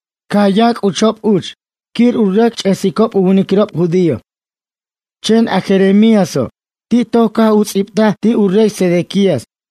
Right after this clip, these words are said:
Tan Yara Ti, Wan Bin Uka Kuchbir Purbir, Ich Ukar Babilonia, Ten Nabucodonosor. Ka Uyara, Ma Chen Sedequías, Kubin Purbir, Ich Ukar Babilonia. Ket Bayiri Tukotor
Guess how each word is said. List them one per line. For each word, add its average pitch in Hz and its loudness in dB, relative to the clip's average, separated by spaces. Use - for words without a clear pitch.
Tan 233 2
Yara 208 0
Ti, 196 -2
Wan 214 2
Bin 233 2
Uka 220 0
Kuchbir 202 -2
Purbir, 185 0
Ich 220 0
Ukar 208 0
Babilonia, 180 0
Ten 220 2
Nabucodonosor. 170 0
Ka 226 2
Uyara, 180 0
Ma 214 0
Chen 226 0
Sedequías, 196 0
Kubin 208 0
Purbir, 196 0
Ich 226 -2
Ukar 202 0
Babilonia. 175 0
Ket 214 0
Bayiri 196 2
Tukotor 196 0